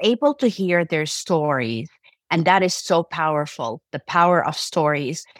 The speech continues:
When she connects with their stories and their pain and the depression and suicide rate and how many of them they get to be homeless, being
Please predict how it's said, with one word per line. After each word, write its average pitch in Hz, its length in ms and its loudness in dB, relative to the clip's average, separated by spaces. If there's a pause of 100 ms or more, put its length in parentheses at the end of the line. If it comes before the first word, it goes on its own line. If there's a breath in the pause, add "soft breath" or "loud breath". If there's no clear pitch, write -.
(140 loud breath)
When 175 100 0
she - 160 0
connects 190 500 2
with 180 120 0
their 147 100 0
stories 151 640 -2
and 147 160 -4
their 147 240 -4
pain 156 480 0
and 143 300 0 (400 soft breath)
the 151 140 4
depression 156 840 -2
and 143 220 -4
suicide 165 720 0
rate 147 540 -2
and 143 240 -4 (320 soft breath)
how 185 160 6
many 180 300 4
of 160 180 0
them 151 200 -2
they 151 140 -2
get 151 300 -2
to - 120 -8
be 156 120 -2
homeless, 151 640 0
being 156 320 -4